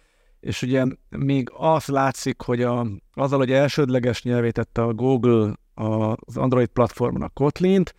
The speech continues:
a, nyilván innen a sikere garantált, tehát ez egy, ez egy garantált befutó, és ugye itt az adás előtt talán is mondtad már, hogy,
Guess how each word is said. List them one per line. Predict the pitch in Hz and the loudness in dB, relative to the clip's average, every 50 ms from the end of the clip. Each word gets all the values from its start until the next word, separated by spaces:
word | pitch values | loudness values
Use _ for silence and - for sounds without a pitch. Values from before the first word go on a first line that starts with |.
| _ _ _ _ _ _ _ _ _ | _ _ _ _ _ _ _ _ _
a, | - - - - 135 135 | -16 -8 -4 0 0 0
nyilván | - 131 135 139 139 139 135 135 135 | 0 0 -2 0 0 0 0 0 -2
innen | 127 131 139 131 131 127 120 - - | -2 -2 0 0 0 -2 -4 -8 -8
a | - 131 120 | -6 -4 -4
sikere | 123 - - 120 - 131 123 | -4 -4 -6 -2 0 0 2
garantált, | 113 120 120 117 113 110 - 123 113 107 - | 2 2 2 2 0 0 0 0 0 0 0
tehát | - 120 - | -2 -2 -2
ez | 120 - - | -2 -2 -2
egy, | 131 110 - - - - | -2 -2 -4 -10 -10 -6
ez | 131 120 107 151 | -4 0 2 2
egy | 147 117 131 - - 147 147 143 | 2 2 0 -4 -4 -4 -4 -2
garantált | 135 143 143 139 135 123 - 127 123 117 | 0 2 2 2 2 0 0 -2 -4 0
befutó, | 113 139 - - 190 - - 185 185 | -2 -2 -2 -2 -4 -2 0 2 2
és | 170 135 - | 2 2 0
ugye | 151 127 | -2 -2
itt | 139 - - | -2 -2 0
az | 117 | -2
adás | 131 135 131 120 - - | 0 0 0 0 0 -2
előtt | 123 123 - | -4 -2 -2
talán | - 123 131 131 | -4 -4 -2 -2
is | 131 123 - | -4 -4 -4
mondtad | 135 131 131 123 - 120 | -2 -2 0 0 0 0
már, | 117 131 127 123 | 0 -2 -2 -2
hogy, | 123 123 135 120 | -2 -2 -2 -2